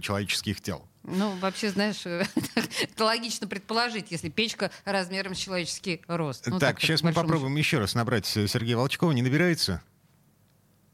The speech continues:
Speaker 1: Ага.
Speaker 2: Пока не набирает. Ну что, может быть, попробуем дальше пойти?
Speaker 1: А, давайте попробуем позвонить журналисту портала сорок семь Ньюс Виктору Смирнову, который, собственно, раскопал всю эту историю. Ам, м, у
Speaker 2: Да,
Speaker 1: нас
Speaker 2: пока звоним,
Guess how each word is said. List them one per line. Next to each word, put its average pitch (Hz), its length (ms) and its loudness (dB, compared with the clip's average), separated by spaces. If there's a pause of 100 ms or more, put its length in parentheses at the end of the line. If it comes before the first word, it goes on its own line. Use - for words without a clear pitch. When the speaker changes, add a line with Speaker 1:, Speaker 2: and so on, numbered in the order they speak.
(1500)
Speaker 1:
Ага. 101 480 0 (140)
Speaker 2:
Пока 285 480 2
не 277 140 0
набирает. 233 300 0
Ну 277 80 0
что, 302 140 0
может 247 180 0
быть, 233 120 -8
попробуем 269 760 0
дальше 370 260 -2
пойти? 180 480 -2
Speaker 1:
А, 127 200 4
давайте 143 340 2
попробуем 180 340 2
позвонить 151 320 2
журналисту 156 440 2
портала 135 280 0
сорок 139 280 -2
семь 151 180 2
Ньюс 185 300 4
Виктору 127 400 0
Смирнову, 156 440 0
который, 98 280 -2
собственно, 104 500 0
раскопал 131 440 0
всю - 140 -2
эту 107 140 -2
историю. 113 500 0 (180)
Ам, 87 840 0
м, 90 160 0
у 80 40 -2
Speaker 2:
Да, 240 100 4
Speaker 1:
нас 123 120 2
Speaker 2:
пока - 280 2
звоним, 294 500 -2